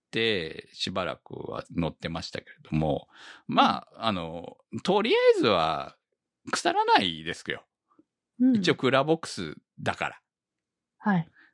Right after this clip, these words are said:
Speaker 1: その、例えばビール入れてぬるくなるかどうかはわからないけれども、
Speaker 2: うん。
Speaker 1: まあ、ちゃんと保冷剤一個ぐらい入れておけば、まあ、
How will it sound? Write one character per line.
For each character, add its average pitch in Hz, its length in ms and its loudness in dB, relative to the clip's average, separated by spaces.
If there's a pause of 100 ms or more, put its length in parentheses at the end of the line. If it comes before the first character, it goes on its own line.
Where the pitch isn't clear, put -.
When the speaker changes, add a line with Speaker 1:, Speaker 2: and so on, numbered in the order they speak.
Speaker 1:
そ 82 240 -2
の、 - 200 -6
例 196 220 2
え 214 40 4
ば 104 100 0
ビ 233 320 -2
ー - 20 -2
ル 196 100 2
入 123 100 0
れ 143 120 2
て 165 480 0
ぬ 123 220 0
る 180 120 -4
く 135 120 -4
な 110 160 0
る 104 100 -10
か 85 140 -4
ど 110 80 -2
う - 80 -4
か 95 80 -2
は 85 80 -2
わ 78 160 -8
か 92 140 0
ら 107 100 2
な 98 120 -6
い - 140 -18
け - 80 -12
れ 71 100 -6
ど 65 140 -6
も、 78 400 -4 (300)
Speaker 2:
う 285 60 2
ん。 233 260 4
Speaker 1:
ま 175 140 0
あ、 117 60 0
ち - 120 -2
ゃ 131 80 2
ん 156 80 -6
と 180 380 0 (640)
保 123 160 -2
冷 139 120 0
剤 147 460 -2
一 170 100 -14 (220)
個 165 160 2
ぐ 180 100 0
ら 170 120 2
い 95 80 0
入 120 100 -2
れ 135 60 -4
て 160 120 -2
お 160 80 2
け 160 180 -4
ば、 98 400 -4
ま 110 140 2
あ、 - 80 -6